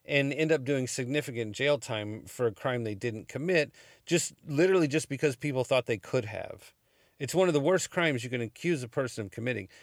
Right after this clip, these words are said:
and it plays on all these old stereotypes of black men existing as an inherent threat to white women. So the whole thing is, like,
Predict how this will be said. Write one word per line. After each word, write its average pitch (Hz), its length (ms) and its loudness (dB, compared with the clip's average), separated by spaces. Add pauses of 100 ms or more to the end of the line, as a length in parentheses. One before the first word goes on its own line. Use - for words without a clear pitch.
(140)
and 135 120 -2
it 135 80 -2
plays 147 260 0
on 127 100 0
all 127 200 -2
these 123 200 -2
old 113 160 0
stereotypes 151 640 2
of 113 120 -8
black 120 260 2
men 120 180 0
existing 110 520 -4
as 101 120 -4
an 104 60 -8
inherent 107 420 -6
threat - 360 -2
to - 100 -10
white 107 260 -2
women. 135 380 -2 (320)
So 139 240 2
the 135 180 2
whole 165 160 2
thing 160 240 0
is, 120 160 0
like, 120 180 2